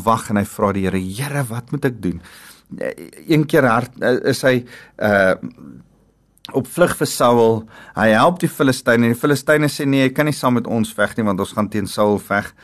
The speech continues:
Eh, net nou draai jy teen ons." Hy gaan huis toe, toe hy by sy huis kom toe die, die, eh, Arameërs sy, sy, sy, sy vrouens en kinders en sy manne se vrouens en kinders weggevoer. En wat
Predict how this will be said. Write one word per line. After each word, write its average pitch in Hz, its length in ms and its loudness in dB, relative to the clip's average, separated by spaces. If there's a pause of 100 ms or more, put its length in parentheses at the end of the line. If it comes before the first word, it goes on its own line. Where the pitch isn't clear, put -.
(380)
Eh, 92 140 0
net 107 240 0
nou 123 120 2
draai 98 320 4
jy 87 60 -4
teen 95 200 0
ons." 107 320 -2 (260)
Hy 113 120 2
gaan 160 240 0
huis 123 240 2
toe, 123 80 -16
toe 123 160 2
hy 123 120 4
by 120 120 4
sy 113 240 -2
huis 123 160 0
kom 127 240 0
toe 110 140 -2 (600)
die, 101 400 0
die, 92 460 -2
eh, 82 260 -6 (200)
Arameërs 120 500 4
sy, 104 140 -2 (100)
sy, - 300 -6
sy, - 180 -10 (320)
sy - 200 -10
vrouens 143 580 0
en 90 100 -10
kinders 139 400 0
en 110 240 0
sy 101 160 -2
manne 117 440 2
se 139 200 -8
vrouens 117 400 0
en 104 100 -2
kinders 101 300 -2 (320)
weggevoer. 95 720 -4 (720)
En 107 240 0
wat 110 160 0